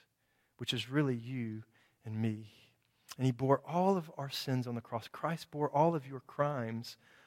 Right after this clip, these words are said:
on the cross. And he died for those crimes. He died for your sin. And your sin died with him if you've trusted Christ.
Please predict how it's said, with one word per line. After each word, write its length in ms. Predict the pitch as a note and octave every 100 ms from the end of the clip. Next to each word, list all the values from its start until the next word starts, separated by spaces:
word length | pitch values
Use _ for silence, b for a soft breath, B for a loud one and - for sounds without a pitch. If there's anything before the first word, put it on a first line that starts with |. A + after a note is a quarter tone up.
| b
on 100 | A#2+
the 60 | A2+
cross. 600 | - B2 G#2+ - - - _ _ -
And 100 | B2
he 60 | A#2+
died 380 | C#3 C#3 E3+ E3
for 160 | C#3+
those 260 | A#2+ A2+ -
crimes. 420 | - A#2+ A2+ A2+
He 80 | C3+
died 360 | C3+ D3 E3+
for 140 | - C#3
your 140 | B2+
sin. 460 | - - B2+ A#2+ A#2 b b b b b b -
And 200 | C3+ B2+
your 240 | E3+ G3+
sin 500 | F#3+ - F3 E3 D#3+
died 340 | C#3 C#3+ D3 C3+
with 220 | C#3 D3
him 180 | - B2
if 160 | A#2 -
you've 100 | -
trusted 400 | - B2 - A#2
Christ. 460 | - A2 G#2 -